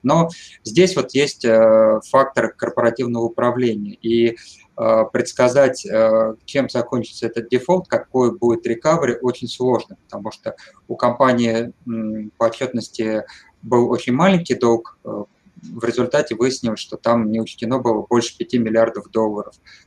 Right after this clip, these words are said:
э, долгов. А, вот, очень некрасивая история. Я, э,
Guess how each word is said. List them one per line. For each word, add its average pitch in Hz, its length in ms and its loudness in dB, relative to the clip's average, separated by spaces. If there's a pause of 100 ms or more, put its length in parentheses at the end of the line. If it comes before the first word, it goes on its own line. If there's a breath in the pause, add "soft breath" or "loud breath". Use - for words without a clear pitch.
(100)
э, 104 420 -6
долгов. 117 500 2 (640 loud breath)
А, 110 220 0
вот, 117 320 2
очень 131 300 0
некрасивая 120 680 2
история. 131 640 2 (120)
Я, 123 320 2
э, - 60 -2